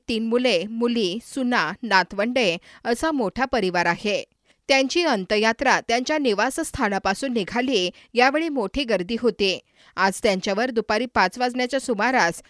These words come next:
नवलेवाडी येथील स्मशानभूमीत अत्यंत शोकाकुल वातावरणात अंत्यसंस्कार करण्यात आले. याप्रसंगी विविध राजकीय, सामाजिक, शैक्षणिक क्षेत्रातील मान्यवर, ग्रामस्थ, मोठा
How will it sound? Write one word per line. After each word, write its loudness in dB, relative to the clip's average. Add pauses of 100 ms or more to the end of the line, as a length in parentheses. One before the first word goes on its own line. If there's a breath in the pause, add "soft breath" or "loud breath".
(140 soft breath)
नवलेवाडी 2
येथील -4
स्मशानभूमीत -4 (180)
अत्यंत -2
शोकाकुल -2
वातावरणात -2
अंत्यसंस्कार -4
करण्यात -4
आले. -2 (480 soft breath)
याप्रसंगी 0
विविध -2
राजकीय, 0
सामाजिक, -4
शैक्षणिक -6
क्षेत्रातील -4
मान्यवर, -2 (340 soft breath)
ग्रामस्थ, 2 (220)
मोठा -2